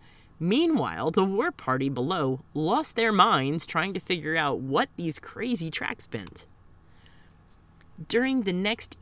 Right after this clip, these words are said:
eleven days, he watched from this high perch.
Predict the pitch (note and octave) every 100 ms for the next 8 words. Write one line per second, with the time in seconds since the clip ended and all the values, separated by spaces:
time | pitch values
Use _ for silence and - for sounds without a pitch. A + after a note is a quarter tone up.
0 | - D3 D3 D#3+ F3+ G#3 A3+ A3 - D3
1 | - F3 B2+ - A#2+ - - - - -
2 | G#3 E3+ D#3 F#3+ F#3+ - - C#3 C3+ B2
3 | - C3 - D#3+ - - -